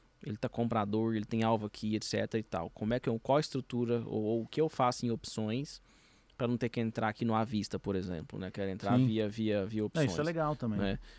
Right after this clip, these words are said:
Speaker 1: Aí, ca-, só, eu só, puta, só opero opção assim. Só que eu não sei muita coisa. Então, o que que eu faço? Eu pego, eu tenho, graças a Deus, é aquilo. Você não precisa ser o melhor. Você tem que conhecer gente que é melhor que você, né? Então, como não sei nada de opções, tipo, a gente troca muita
Speaker 2: Tem que ter
Speaker 1: ideia,
Speaker 2: o
Speaker 1: tipo assim.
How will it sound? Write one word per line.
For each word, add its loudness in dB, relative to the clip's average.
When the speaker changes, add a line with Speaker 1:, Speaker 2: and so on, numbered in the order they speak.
Speaker 1:
Aí, 0
ca-, -6
só, 2
eu -2
só, -4
puta, -6
só -2
opero 2
opção 0
assim. 0
Só 0
que 0
eu 4
não 4
sei 2
muita 2
coisa. 6
Então, 2
o 2
que 0
que 0
eu 2
faço? -2
Eu 0
pego, 4
eu 2
tenho, 0
graças 6
a 4
Deus, 4
é 6
aquilo. 2
Você 4
não 8
precisa 2
ser 4
o 8
melhor. 10
Você 2
tem -2
que -4
conhecer 8
gente 8
que 0
é 6
melhor 10
que -2
você, 4
né? 6
Então, 10
como 8
não 4
sei 6
nada 8
de 6
opções, 6
tipo, -2
a 0
gente 2
troca 8
muita 6
Speaker 2:
Tem 2
que -2
ter 10
Speaker 1:
ideia, 12
Speaker 2:
o 8
Speaker 1:
tipo 4
assim. 2